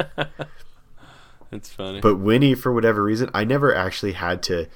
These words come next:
Speaker 2: teach or train Winnie to fetch. She just naturally just goes for it. She,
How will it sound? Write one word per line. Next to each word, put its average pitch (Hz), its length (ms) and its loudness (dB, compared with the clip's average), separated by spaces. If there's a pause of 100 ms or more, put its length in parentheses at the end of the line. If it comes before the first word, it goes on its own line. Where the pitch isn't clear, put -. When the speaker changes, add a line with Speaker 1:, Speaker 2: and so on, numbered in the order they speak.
(520)
Speaker 2:
teach - 600 -6
or 92 80 -2
train 101 500 -2
Winnie 143 260 -2
to 147 140 -6
fetch. 147 260 -2
She - 160 -6
just 101 260 -6
naturally 82 680 -6 (800)
just - 260 -12
goes 78 300 -2
for - 280 -6
it. - 120 -8 (140)
She, 90 380 -6